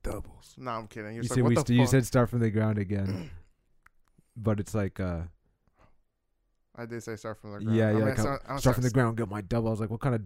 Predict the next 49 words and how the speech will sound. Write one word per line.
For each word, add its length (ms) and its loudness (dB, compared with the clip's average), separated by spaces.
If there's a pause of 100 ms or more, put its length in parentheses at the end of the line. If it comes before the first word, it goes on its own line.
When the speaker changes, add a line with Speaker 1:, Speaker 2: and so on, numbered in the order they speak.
(120)
Speaker 2:
double?" 120 2
You 60 2
Speaker 1:
start 220 2
from 100 0
Speaker 2:
just 220 -12
Speaker 1:
the 40 -18
s-, 140 -20
I 20 -10
start 240 -6
standing. 420 -6
I 40 -4
wanna 140 -4
get 100 -10
my 80 -16 (160)
double. 340 -8
Speaker 2:
That's 220 0
like 160 2
somebody 340 2
when 100 4
you 80 2
start 220 2
on 60 0
the 80 0
ground 420 0
and 260 -2
you're 120 0
just 160 -4
both 200 0
on 80 2
your 100 2
knees, 220 0
but 120 -4
then 100 0
the 80 -2
person 300 0
immediately 280 0
gets 200 -2
to 80 0
their 100 2
feet 240 -2
and 80 -4
just 140 -6
pushes 280 -4
you 100 -6
down. 200 -2
You're 80 -4
just 80 -6
like, 140 -4
"Oh." 60 -2